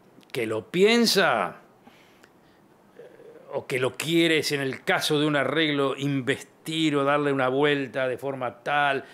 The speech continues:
de poder decir, "Sí, no, déjame levantar bandera, independencia, independencia, pero vos estate, por favor, acá, acá, acá, allá, esto y lo otro, controla esto". O sea, en una palabra, no me dejes ser tan independiente.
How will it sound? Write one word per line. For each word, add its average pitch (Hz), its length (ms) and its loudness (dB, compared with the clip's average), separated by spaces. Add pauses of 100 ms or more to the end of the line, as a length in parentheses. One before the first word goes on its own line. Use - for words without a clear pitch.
(220)
de 120 120 -10
poder 139 220 -4
decir, 131 260 -6
"Sí, 143 260 -4
no, 147 280 2
déjame 151 320 0
levantar 135 440 -2
bandera, 135 520 -4
independencia, 127 640 -8
independencia, 131 720 -6
pero 110 180 -8
vos 113 140 -14
estate, 113 360 -14
por 123 180 -12
favor, 113 340 -8
acá, 131 320 -6
acá, 117 280 -8
acá, 117 300 -10
allá, 117 340 -12
esto 110 420 -16
y 123 120 -20 (200)
lo 120 80 -16
otro, - 220 -20 (420)
controla 104 420 -8
esto". 117 140 -10
O 110 40 -4
sea, 127 160 -2
en 131 80 0
una 143 140 0
palabra, 127 400 2
no 139 140 -2
me 143 140 -2
dejes 117 240 -4
ser 117 180 -6
tan 107 160 -8
independiente. - 720 -12